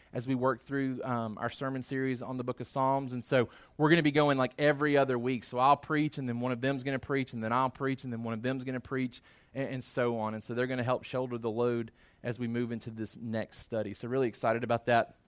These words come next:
and what God's gonna teach us. We'll share with you more next week about how that's gonna look. As we wrap up our time today, as we always do for Application Sunday, we wanna end in a way of worship as we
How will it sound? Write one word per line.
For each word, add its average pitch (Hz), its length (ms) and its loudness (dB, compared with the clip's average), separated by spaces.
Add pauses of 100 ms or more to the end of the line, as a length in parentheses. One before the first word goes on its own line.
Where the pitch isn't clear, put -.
(480)
and 147 100 -4
what 123 200 2
God's 120 220 2
gonna 117 160 0
teach 135 260 0
us. 123 100 -4
We'll 131 80 -4
share 131 220 0
with 127 100 0
you 117 80 0
more 120 220 0
next 117 280 -2
week 117 260 -2 (420)
about 120 180 4
how 113 160 2
that's 107 220 0
gonna 104 220 -8
look. 104 360 -6 (580)
As 143 100 2
we 160 80 10
wrap 175 200 12
up 180 120 12
our 180 60 10
time 180 280 6
today, 175 340 10
as 151 120 8
we 151 80 6
always 151 240 8
do 151 140 4
for 160 120 4
Application 143 440 4
Sunday, 147 300 4
we 143 100 4
wanna 139 220 0
end 139 360 0
in 131 120 4
a 123 60 2
way 131 220 4
of 110 140 0
worship 131 460 2
as 113 120 -2
we 113 260 -2